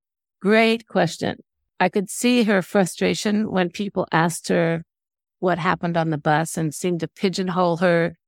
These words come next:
into the bus situation. But what is written about that situation is not what happened. And no matter how many times she told the story,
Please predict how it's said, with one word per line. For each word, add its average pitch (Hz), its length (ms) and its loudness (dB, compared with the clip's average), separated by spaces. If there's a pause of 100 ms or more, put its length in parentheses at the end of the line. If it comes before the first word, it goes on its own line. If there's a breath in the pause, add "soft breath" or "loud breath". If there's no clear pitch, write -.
(300)
into 180 300 0
the 170 120 0
bus 180 280 0
situation. 196 560 -2
But 190 160 2 (400)
what 233 180 2
is 214 200 4
written 202 440 0
about 170 480 2 (300)
that 185 180 4
situation 190 560 -2
is 170 160 -2
not 190 320 4 (200)
what 185 240 2
happened. 180 440 0
And 160 120 0
no 170 80 0
matter 208 260 4
how 208 240 2
many 240 220 4
times 202 380 0
she 208 140 -2
told 185 300 0
the 175 100 0
story, 180 600 2